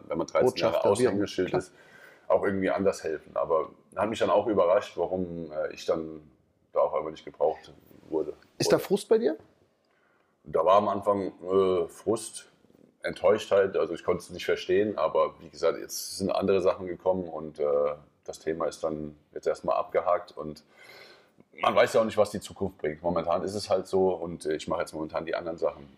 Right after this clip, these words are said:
Speaker 1: Aber das heißt ja nicht, dass es in zwei,
Speaker 2: Dass die
Speaker 1: drei Jahren
Speaker 2: Tür,
Speaker 1: vielleicht
Speaker 2: die
Speaker 1: anders
Speaker 2: Tür zu
Speaker 1: sein
Speaker 2: ist.
Speaker 1: kann. Ja.
Speaker 2: Ja.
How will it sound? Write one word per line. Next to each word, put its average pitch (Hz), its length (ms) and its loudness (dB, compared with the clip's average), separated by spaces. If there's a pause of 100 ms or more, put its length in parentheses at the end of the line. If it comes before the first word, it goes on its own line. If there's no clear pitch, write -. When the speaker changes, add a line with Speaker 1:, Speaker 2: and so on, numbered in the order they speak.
(100)
Speaker 1:
Aber 73 160 -6
das - 260 -10
heißt 80 220 -2
ja 78 40 0
nicht, 78 320 -6
dass 76 140 -2
es - 260 -12
in 73 160 -6
zwei, 71 180 0
Speaker 2:
Dass 69 100 -2
die - 80 0
Speaker 1:
drei 73 60 0
Jahren 71 120 0
Speaker 2:
Tür, 92 100 -2
Speaker 1:
vielleicht - 180 -6
Speaker 2:
die - 40 2
Speaker 1:
anders 76 240 -4
Speaker 2:
Tür 104 140 -2
zu - 160 -12
Speaker 1:
sein 67 140 -2
Speaker 2:
ist. 76 140 -8
Speaker 1:
kann. 69 220 -16
Ja. - 100 -14 (260)
Speaker 2:
Ja. - 60 -20